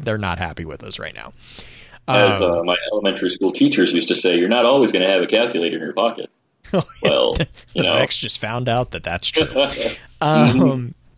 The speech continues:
Speaker 1: so in the runner, uh, this is the one where, again, we're, we're chasing Valis Trod through, and basically the introduction of the whole thing is they, they've embedded a particular code into Val-, this, this proxy,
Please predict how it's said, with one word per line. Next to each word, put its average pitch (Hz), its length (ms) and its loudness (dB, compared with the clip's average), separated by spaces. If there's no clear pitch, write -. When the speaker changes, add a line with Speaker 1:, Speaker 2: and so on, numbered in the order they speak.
Speaker 1:
so 170 300 0
in 175 240 0
the 160 120 2
runner, 139 800 0
uh, 104 380 -2
this 117 200 -2
is 127 140 0
the 123 80 -2
one 107 320 -2
where, 110 160 -2
again, 104 300 -2
we're, 101 200 -2
we're 104 120 -8
chasing 120 440 -2
Valis 104 340 0
Trod 98 380 -2
through, 98 320 -4
and 135 240 0
basically 151 800 2
the 120 480 -2
introduction 117 720 0
of 107 180 -6
the 110 80 -4
whole 104 140 -2
thing 95 440 -4
is 90 340 -4
they, 101 360 -2
they've 117 400 -2
embedded 151 680 0
a 120 120 -2
particular 120 480 -4
code 98 460 -2
into 101 260 -8
Val-, 90 320 -2
this, 101 300 -4
this - 240 -6
proxy, 87 680 -4